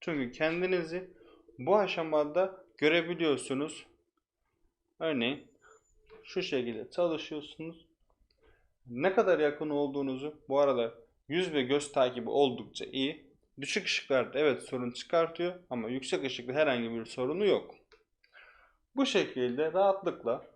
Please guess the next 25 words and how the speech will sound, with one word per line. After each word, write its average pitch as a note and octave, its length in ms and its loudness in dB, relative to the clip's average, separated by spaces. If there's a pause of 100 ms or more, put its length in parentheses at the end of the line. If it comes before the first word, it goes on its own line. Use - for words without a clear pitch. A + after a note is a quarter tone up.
(280)
geniş D#3+ 360 -2
bir C3+ 80 4
açıyla B2+ 500 0
kendinizi D#3 560 -2
görebilirsiniz. D3+ 880 -6 (580)
Gördüğünüz D3 560 2
açı G#3 220 -2
şu - 180 -6
şekilde. C3+ 800 0 (540)
Omuzlarınızın G#3+ 680 4
hafif - 440 -4
biraz E3 340 2
kısa F#3 320 0
kol D3 180 0
tişört - 400 0
giyiyorum F3 360 0
şu F3+ 120 0
anda E3+ 160 0
mesela. E3 580 -2 (360)
Tam - 240 2
kısa C3 280 0
kol F3 160 0
seviyesinde D3 840 -2
beni D3+ 260 -2
görüyor. A#2+ 420 2